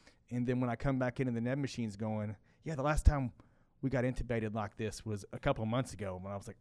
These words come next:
"Oh, <laughs> they meant a neb machine," or, "Yeah, I had to have that mask put on my face with the Velcro straps." Well, that's pretty sick, but that's not intubation sick. So I think it's important to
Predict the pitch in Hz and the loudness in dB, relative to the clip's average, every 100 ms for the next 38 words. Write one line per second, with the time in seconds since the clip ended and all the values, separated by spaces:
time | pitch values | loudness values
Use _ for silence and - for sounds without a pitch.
0 | - 170 113 - - - - _ - 127 | -2 0 0 -4 -14 -20 -20 _ -6 -4
1 | 131 - - 165 180 165 151 151 135 - | -4 -8 0 4 6 6 6 6 4 -2
2 | 101 87 - 131 113 - _ - 104 131 | -8 -12 -6 -2 -2 -6 _ -6 -4 -2
3 | 139 151 139 151 143 131 139 131 - - | 0 2 2 2 2 2 4 4 2 0
4 | 110 104 98 - 104 92 117 107 113 110 | 0 0 -4 -4 -6 -4 -4 0 2 2
5 | 95 92 - 82 - - - _ _ - | -2 -10 -10 -12 -14 -18 -20 _ _ 0
6 | 131 127 147 - - - 196 143 - 170 | 2 2 0 -6 -16 -2 -2 0 0 2
7 | 117 - - - 123 - 127 120 107 - | 2 -2 -14 -8 -6 -4 -2 -2 -4 -8
8 | _ _ 131 120 113 113 107 80 - 95 | _ _ -8 -4 -4 -4 -6 -10 -10 -10
9 | - - 117 110 - - 170 170 143 - | -12 -8 -4 -4 -6 -4 -2 2 0 6
10 | 156 123 131 127 | 6 6 2 0